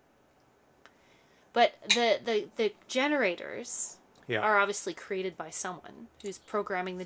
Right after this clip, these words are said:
Speaker 2: Well, they
Speaker 1: generators to be at a certain point on the screen.
Speaker 2: Yes.
Speaker 1: Yeah.
Speaker 2: Look at these. Four things come together to meet, and they make that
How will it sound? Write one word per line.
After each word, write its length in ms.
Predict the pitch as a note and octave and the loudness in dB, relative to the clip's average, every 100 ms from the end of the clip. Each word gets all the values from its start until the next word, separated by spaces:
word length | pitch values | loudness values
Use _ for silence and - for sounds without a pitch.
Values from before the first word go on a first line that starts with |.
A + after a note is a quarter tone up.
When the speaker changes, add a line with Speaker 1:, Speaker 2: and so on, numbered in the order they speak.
| F#3+ | 2
Speaker 2:
Well, 120 | F#3 F3 | 4 4
they 40 | |
Speaker 1:
generators 240 | E3 - | 4 2
to 100 | - | 0
be 120 | G3 F#3+ | 0 -2
at 60 | |
a 40 | F#3+ | 4
certain 280 | - G3 F3+ | 4 2 -6
point 260 | - F#3 | -10 -10
on 80 | D#3+ | -8
the 60 | D#3 | -4
screen. 380 | - A3 G3+ - - | -4 -4 -12 -16 -10
Speaker 2:
Yes. 460 | A#2 F#2+ - - - - - | -8 -8 -10 -16 -18 -20 -12
Speaker 1:
Yeah. 100 | - - | -10 -2
Speaker 2:
Look 240 | C#3 F#3 | 2 2
at 100 | D3+ | 0
these. 320 | C#3+ C3 F#2+ - | -2 -4 -4 -8
Four 440 | - - D3 E3+ F#3+ | -12 -4 0 2 0
things 360 | F3+ E3+ F3 | -2 -6 -8
come 200 | - E3 | -8 -8
together 360 | D3+ C#3+ C#3+ D3 | -4 0 2 2
to 160 | - | 0
meet, 320 | B2 A#2+ D#3+ - | -4 -4 -4 -8
and 140 | C3 | -8
they 100 | A2+ | -6
make 400 | A2 A2+ A#2+ - - | -6 -4 -4 -4 -4
that 200 | C3 | -4